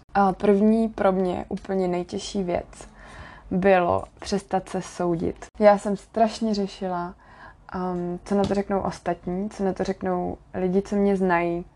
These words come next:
Třeba jsem, um, chtěla publikovat nějaký příspěvek nebo storyčko nebo, nebo nějakou jako informaci. A teď jsem přemýšlela, co na to řekne tenhle a co na to řekne tenhle, až to uvidí. Ale, eh,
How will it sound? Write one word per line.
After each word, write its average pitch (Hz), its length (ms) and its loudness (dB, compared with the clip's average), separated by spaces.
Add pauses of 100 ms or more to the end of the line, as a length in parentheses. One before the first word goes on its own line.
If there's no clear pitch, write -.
Třeba 180 320 0
jsem, 175 760 0 (400)
um, 165 380 -4 (160)
chtěla 175 540 0 (180)
publikovat 175 680 0
nějaký 175 260 -4
příspěvek 170 720 -4
nebo 175 180 -8
storyčko 185 680 -4
nebo, 170 440 -4
nebo 170 260 -4
nějakou 170 300 -2
jako 180 180 -4
informaci. 190 720 -2 (580)
A 196 100 -2
teď 196 140 2
jsem 190 140 -2
přemýšlela, 180 500 -2
co - 120 -6
na 180 120 -2
to 180 100 -6
řekne 175 280 -8
tenhle 170 600 -2
a 180 60 -8
co - 120 -10
na 180 80 -6
to 185 100 -8
řekne 180 220 -10
tenhle, 196 360 2
až 185 140 -10
to 196 140 -6
uvidí. 175 400 -4 (180)
Ale, 202 440 8
eh, - 60 -16